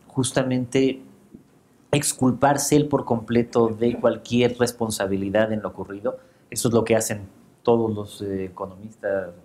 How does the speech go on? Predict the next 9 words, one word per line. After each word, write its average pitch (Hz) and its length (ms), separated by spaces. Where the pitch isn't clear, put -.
más 87 180
que 104 80
economistas, 98 480
digamos, 90 260
todo 113 180
lo, 107 240
las 98 480
élites 123 340
financieras, 107 880